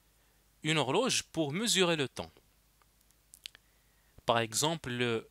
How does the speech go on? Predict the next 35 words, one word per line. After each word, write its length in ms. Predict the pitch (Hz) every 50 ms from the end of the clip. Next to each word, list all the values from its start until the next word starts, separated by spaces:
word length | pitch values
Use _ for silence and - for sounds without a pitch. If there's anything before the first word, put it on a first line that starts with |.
| _ -
référentiel 960 | 107 101 131 139 - - 135 117 117 123 131 - - - 165 175 180 170 - -
terrestre. 800 | - 180 160 135 143 135 117 - - - - - - 95 87 - - _ _ _ _ _ _ _ _ _ _ _ _ _ _ _ _ -
On 140 | - 123 127
peut 300 | - - - 151 147 131 _ _ _ -
étudier 880 | - 175 196 208 - - - 185 160 143 135 147 175 175 160 143 - - _ _ _ _
un 160 | - 131 127 131
mouvement 360 | 135 139 123 147 190 220 196
par 180 | - - 131
rapport 520 | 117 127 123 - - 160 190 208 196 139 - _ - - - - - _ _ _ _ _ _ _ _ _ _ -
à 140 | 175 214 220
la 160 | 202 175 147
Terre, 500 | - _ - 156 165 214 262 285 196 139
euh, 260 | 131 123 120 117 113 - _ -
et 380 | - 127 147 180 220 277 277 277
bien 260 | 185 156 165 175 175
sûr, 260 | 175 - - 254 220
plus 320 | - - 208 214 208 -
on 140 | 233 233 226
a 80 | 226 240 202
une 160 | 180 185 208 247
horloge, 340 | 254 220 220 220 185 151 143
on 60 | 160
utilise 520 | 175 196 196 - 190 202 233 247 - - - - - - - - - -
une 80 | 156 156
horloge 320 | 165 175 214 247 202 -
pour 200 | - - 175 165
mesurer 380 | 160 175 185 160 147 147 131 123
le 100 | 113 110
temps. 220 | - - - 90
Donc 260 | 95 - 110 117 - -
ça, 280 | - - - 226 247
par 200 | - - 160 135
exemple, 380 | 127 123 117 - 170 196 185 -
c'est 300 | - - 143 - - 143
un, 180 | 147 160 170